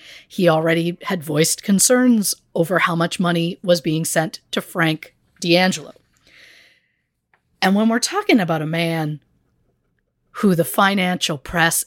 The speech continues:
estimated was worth four billion, and insiders say, "Well, it's probably closer to ten billion," I find it surprising that Jonathan would care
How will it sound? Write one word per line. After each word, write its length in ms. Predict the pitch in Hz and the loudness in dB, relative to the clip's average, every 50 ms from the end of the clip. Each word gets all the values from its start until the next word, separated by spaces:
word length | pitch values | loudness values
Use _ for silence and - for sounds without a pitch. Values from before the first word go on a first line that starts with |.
| - | -4
estimated 640 | 175 165 160 - - - 175 165 160 165 165 170 160 | -4 -2 -2 -2 0 0 0 0 0 0 0 0 -2
was 220 | 165 151 147 143 151 | -2 -4 -6 -6 -4
worth 420 | 151 165 170 185 185 - - - | -2 -2 -2 -2 -2 -6 -18 -20
four 400 | - - - 156 160 170 175 180 | -16 -6 -6 -2 0 2 2 0
billion, 640 | 170 135 165 160 160 160 160 165 180 196 208 208 202 _ _ _ _ _ _ _ _ _ _ _ _ _ _ _ _ - | 0 0 -2 0 0 0 0 2 2 2 2 2 0 _ _ _ _ _ _ _ _ _ _ _ _ _ _ _ _ -4
and 180 | - 180 196 185 - | -2 -2 -2 -2 -4
insiders 640 | 180 180 185 180 - - 190 160 165 170 170 170 - | -6 -4 -4 -2 -2 0 0 0 0 0 -2 -2 -2
say, 340 | - - 180 175 175 175 - _ _ _ _ _ _ _ _ _ _ | -4 -2 -2 -2 -2 -4 -4 _ _ _ _ _ _ _ _ _ _
"Well, 580 | - 269 254 233 240 247 240 220 226 220 220 220 | -4 -4 -2 0 0 0 0 -2 -4 -4 -4 -6
it's 140 | 233 - - | -6 -8 -10
probably 640 | - - - - 233 196 175 160 170 160 160 160 147 | -14 -12 -2 0 2 2 4 2 0 -2 -2 -6 -6
closer 380 | - - 180 165 - - 170 | -2 -2 0 0 0 -2 -4
to 100 | 151 147 | -6 -8
ten 640 | - _ - - - - - 175 165 170 196 220 220 | -12 _ -8 -8 -6 -6 -6 -2 0 2 2 2 0
billion," 560 | 220 254 247 247 254 269 269 311 359 392 415 _ _ _ _ _ _ _ _ _ _ _ _ - - - | 0 0 0 2 2 2 2 0 0 -2 -6 _ _ _ _ _ _ _ _ _ _ _ _ -20 -18 -8
I 120 | - 202 190 | -4 -4 -4
find 280 | - - 240 240 240 | 0 0 0 2 2
it 120 | 240 220 - | 0 -2 -2
surprising 580 | - - - - 180 170 170 165 165 180 175 | -6 -10 -10 -6 -2 0 0 0 0 -2 -4
that 160 | 165 160 170 - | -4 -6 -6 -6
Jonathan 540 | - 170 156 156 165 175 - - 175 165 | -4 -2 0 0 0 -2 -2 -2 -4 -2
would 240 | 160 170 170 - - | -2 -2 -4 -4 -6
care 600 | - - - - 170 160 160 180 202 240 262 - | -12 -12 -8 -4 -2 -2 0 0 0 -2 -4 -6